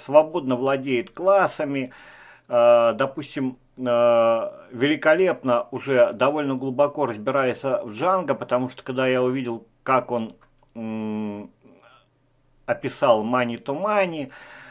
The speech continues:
и, э, он рассказал вот, э, о себе, э, о себе.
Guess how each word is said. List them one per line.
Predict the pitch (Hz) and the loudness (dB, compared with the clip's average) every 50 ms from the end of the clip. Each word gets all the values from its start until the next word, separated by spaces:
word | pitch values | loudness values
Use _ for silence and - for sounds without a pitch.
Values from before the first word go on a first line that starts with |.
| - - - - - _ _ _ _ _ _ _ _ _ _ _ _ _ - | -20 -20 -20 -20 -20 _ _ _ _ _ _ _ _ _ _ _ _ _ -6
и, | 208 214 233 233 226 220 | -4 -4 -2 0 2 2
э, | 196 - - 156 156 156 151 147 143 127 - - - - - - - - - - | 4 6 8 10 12 12 12 12 10 8 6 0 -4 -10 -10 -10 -10 -10 -6 0
он | 175 196 208 | 2 6 6
рассказал | 196 175 - - - 156 131 151 170 165 160 151 | 6 4 2 -2 -2 -2 0 2 2 2 2 2
вот, | 139 139 135 131 - - - | 2 0 0 -2 -4 -10 -6
э, | 107 120 - - - | -4 -4 -4 -4 -2
о | - 160 160 | -2 -2 -2
себе, | - - - 160 151 143 143 156 143 113 90 78 - - _ _ _ _ _ | -2 -2 -4 -6 -6 -4 -2 -2 0 -2 -2 -4 -8 -14 _ _ _ _ _
э, | - 107 110 107 104 101 104 104 101 98 95 95 92 87 87 - - _ - - - | -18 -12 -10 -6 -4 -2 -2 0 -2 -2 -4 -6 -8 -8 -10 -12 -16 _ -18 -10 -6
о | 139 135 | -4 -4
себе. | 131 - 160 160 143 131 131 110 85 73 | -4 -4 -6 -6 -6 -4 -6 -6 -6 -8